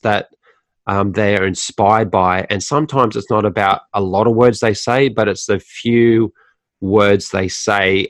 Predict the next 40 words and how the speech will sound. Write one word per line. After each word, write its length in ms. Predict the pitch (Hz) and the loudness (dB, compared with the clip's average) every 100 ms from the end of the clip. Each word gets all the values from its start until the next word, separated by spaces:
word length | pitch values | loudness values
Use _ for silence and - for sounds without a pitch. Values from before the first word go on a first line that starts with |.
| - | -6
at 160 | 113 - - | -6 -6 -8
the 100 | 101 | -4
right 400 | 92 113 139 - | -2 0 -2 -4
time, 480 | - 104 98 90 | 0 2 2 0
which 220 | 95 95 110 | -4 -6 -2
really 260 | 120 135 | 2 2
connect 320 | - 113 107 | 0 -4 -2
with 120 | 110 101 | -2 -2
them 140 | 95 | -4
and 120 | 95 | -4
inspire 500 | 90 - - 95 95 | -6 -6 0 2 2
them 160 | 95 90 | -2 -8
to 120 | 98 | -10
take 260 | - 90 76 | -6 -4 -4
action. 420 | 90 - 92 - _ _ _ _ _ _ | -6 -10 -14 -16 _ _ _ _ _ _
It's 200 | 110 - | -6 -4
those 260 | 104 95 - | -2 -2 -4
quotes 480 | - 117 104 - 98 | -2 2 2 0 -4
or 100 | 98 | -2
those 240 | 95 85 | -2 0
words 220 | 104 95 | 0 0
of 80 | 95 | -2
wisdom. 340 | 98 - 90 - - - _ _ | -2 -4 -10 -10 -20 -20 _ _
Again, 440 | 117 104 120 85 90 | -4 2 0 0 -6
so 380 | - 107 95 - - | 0 2 2 -4 -18
think 260 | - 147 156 | 0 2 2
about 300 | 101 98 90 | 0 -2 0
that. 260 | 147 117 - | 0 0 -2
And 140 | 107 | -4
it's 200 | 113 110 | -4 -4
about 400 | 117 135 135 120 | -4 0 -2 -2
not 220 | 127 151 160 _ _ _ _ - | -2 -2 -2 _ _ _ _ -10
having 320 | - 117 104 | -4 -2 -2
lots 380 | 92 101 123 120 | -2 -4 -4 -6
of 80 | 101 | -2
words, 320 | 131 156 - | 0 0 -2
but 180 | 110 104 | -2 -2
it's 180 | 95 - | -6 -6
the 140 | 104 | -4
right 340 | 98 104 107 | -2 2 0